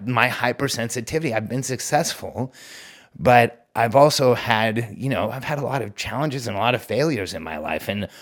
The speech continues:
a lot of people issues and relationship issues. And sometimes,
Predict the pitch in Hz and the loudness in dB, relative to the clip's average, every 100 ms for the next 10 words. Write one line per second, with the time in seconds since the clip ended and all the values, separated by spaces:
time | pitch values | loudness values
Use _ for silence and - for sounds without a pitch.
0 | - - 117 143 131 - - 143 117 87 | -8 0 2 2 2 -2 -4 -2 -2 -4
1 | - 85 78 - 101 107 104 104 120 - | -4 -6 -8 -8 -6 -4 -2 0 0 -2
2 | 101 98 80 85 - 82 78 - - - | -4 -4 -4 -6 -8 -10 -10 -14 -14 -20
3 | - - - - 120 110 101 98 101 - | -18 -20 -10 0 2 2 0 -4 -8 -14
4 | - - - - _ _ _ _ _ _ | -20 -20 -20 -20 _ _ _ _ _ _
5 | - - - - 151 147 147 135 - | -18 -12 -2 2 2 2 2 0 -2